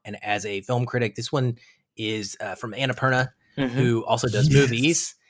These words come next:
Speaker 1: And so they do really great narrative games. Twelve Minutes is about a murder that takes place, and you basically relive this twelve-minute scenario over and over, making different decisions to try and figure out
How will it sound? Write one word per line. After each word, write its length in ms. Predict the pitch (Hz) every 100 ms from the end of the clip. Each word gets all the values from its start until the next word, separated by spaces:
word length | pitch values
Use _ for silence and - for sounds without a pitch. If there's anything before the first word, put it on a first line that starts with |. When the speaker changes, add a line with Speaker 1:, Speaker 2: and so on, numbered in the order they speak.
| _
Speaker 1:
And 140 | - 120
so 80 | 131
they 140 | 127
do 160 | 131 127
really 240 | 131 139
great 240 | 131 123 120
narrative 320 | 117 127 113
games. 300 | 117 107 -
Twelve 240 | - 160
Minutes 300 | 156 151 139 -
is 460 | 120 117 113 110 -
about 400 | 123 127 120 113
a 60 | 123
murder 320 | 123 139 143
that 120 | 135 -
takes 200 | 135 -
place, 440 | 135 127 127 -
and 160 | 113 113
you 80 | 110
basically 440 | 120 120 123 113
relive 420 | 104 123 127 120
this 180 | 104 104
twelve-minute 540 | - 127 120 120 117 117
scenario 680 | - 107 113 113 101 - 110
over 280 | 120 123 117
and 120 | 110
over, 320 | 101 110 101 98
making 300 | 101 113 104
different 260 | 104 98
decisions 520 | 104 - 107 101 95 -
to 80 | -
try 140 | 113
and 100 | 98
figure 240 | - 110 104
out 220 | 98